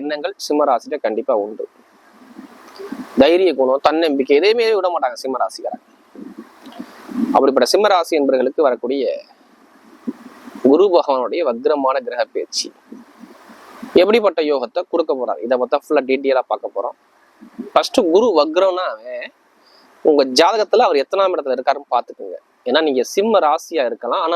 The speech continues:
லக்னங்கள் வந்து எல்லாருமே ஒரே லக்னத்துல கண்டிப்பா நம்ம பிறக்க முடியாது. ஏன்னா ஒருத்தர் காலைல பிறந்திருப்போம், மதியம் ப-, பிறந்திருப்பாங்க, இரவுல பிறந்திருப்பாங்க. அந்த, அந்த அடிப்படையில லக்னத்துல இருந்து இந்த குரு பகவான் எத்தனாம் இடத்துல இருக்காருன்னு பாருங்க. அவர் நல்லவரா கெட்டவரான்னு பார்த்துக்கிட்டு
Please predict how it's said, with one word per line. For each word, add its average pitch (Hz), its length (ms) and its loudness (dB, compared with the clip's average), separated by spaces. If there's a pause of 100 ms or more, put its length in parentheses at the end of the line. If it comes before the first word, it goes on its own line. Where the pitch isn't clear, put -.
(140)
லக்னங்கள் 156 520 0
வந்து 127 200 -2
எல்லாருமே 127 360 -2
ஒரே 139 160 -4
லக்னத்துல 127 420 -4
கண்டிப்பா 113 300 -2
நம்ம 107 200 -4
பிறக்க 110 200 -2 (100)
முடியாது. 107 380 -2 (920)
ஏன்னா 175 140 4
ஒருத்தர் 160 260 0
காலைல 147 280 2
பிறந்திருப்போம், 139 460 0
மதியம் 139 260 2
ப-, 131 220 -2
பிறந்திருப்பாங்க, 127 540 -2
இரவுல 131 280 0
பிறந்திருப்பாங்க. 117 460 -4
அந்த, 120 160 0
அந்த 123 140 0
அடிப்படையில 170 420 0 (320)
லக்னத்துல 196 420 -2
இருந்து 196 180 -2
இந்த 170 160 2
குரு 160 160 2
பகவான் 151 280 0
எத்தனாம் 151 360 -2
இடத்துல 117 220 -2
இருக்காருன்னு 110 380 -4
பாருங்க. 98 260 -2 (1200)
அவர் 135 200 4
நல்லவரா 131 340 2 (100)
கெட்டவரான்னு 127 420 -2 (120)
பார்த்துக்கிட்டு 170 560 -2